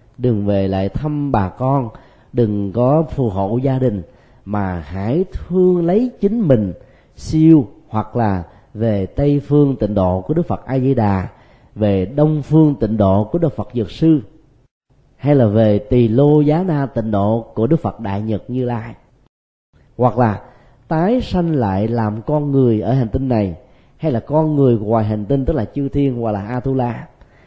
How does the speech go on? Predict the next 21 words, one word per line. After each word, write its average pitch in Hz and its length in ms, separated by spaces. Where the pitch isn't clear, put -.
để 113 380
gặp 127 120
Phật - 220
Pháp 180 260
và 113 80
tiếp - 340
tục 101 180
sống 226 340
trong 127 240
chánh 160 160
niệm 101 280
và 104 120
sự 104 180
hành 98 200
trì. 95 180
Đó 127 300
là 113 160
cách - 520
ta 110 400
thương 143 320
tưởng, 101 380